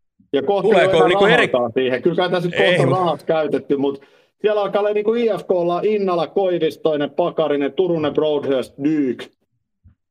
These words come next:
Speaker 1: Paajanen, Kaadiner, Talberi, Palola, Vir-, siis ihan karmea hyökkäys tuli I F K:lla ihan yhtäkkiä.
Speaker 2: Joo.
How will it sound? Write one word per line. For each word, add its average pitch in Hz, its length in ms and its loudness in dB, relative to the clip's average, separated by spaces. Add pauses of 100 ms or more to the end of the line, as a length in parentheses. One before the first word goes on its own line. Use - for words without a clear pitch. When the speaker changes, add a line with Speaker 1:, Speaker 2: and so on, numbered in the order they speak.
(480)
Speaker 1:
Paajanen, 143 840 0
Kaadiner, 135 720 0 (180)
Talberi, 127 760 0 (760)
Palola, 170 440 0
Vir-, 160 280 -4
siis 156 180 -8
ihan 202 220 -2
karmea 151 500 0
hyökkäys 113 540 -2
tuli 110 260 0
I 104 120 -2
F - 80 -20
K:lla 92 220 0
ihan 95 200 0
yhtäkkiä. - 560 -10 (1040)
Speaker 2:
Joo. 127 460 2